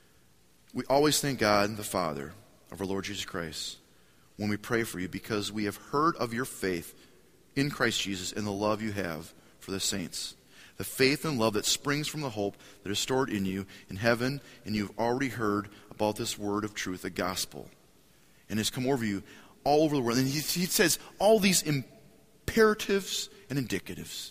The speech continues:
He leads to that. It's very important to note this. Paul would say this. He would say, "I have been indicating all this truth. Now it is important. It's imperative to do what?"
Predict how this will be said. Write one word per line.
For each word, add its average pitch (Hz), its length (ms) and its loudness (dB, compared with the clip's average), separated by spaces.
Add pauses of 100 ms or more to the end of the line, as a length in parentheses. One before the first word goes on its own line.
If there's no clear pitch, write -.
He - 160 -8
leads 117 360 -2
to 98 100 -4
that. - 400 -12 (840)
It's - 120 -8
very 156 200 8
important 165 460 2
to 156 80 0
note 131 320 2
this. - 480 0 (1800)
Paul 147 320 6
would 139 120 0
say 123 200 4
this. 110 260 2
He 123 60 -4
would 117 140 -2
say, 113 380 4 (420)
"I 147 140 4
have 127 100 0
been 127 140 2 (420)
indicating 151 680 4
all 170 240 6
this 165 200 4
truth. 123 380 -2
Now 143 360 4
it 123 60 -2
is 131 220 0
important. 127 760 0 (200)
It's - 160 -2
imperative 139 640 0
to 123 100 -6
do 127 140 2
what?" 98 280 -4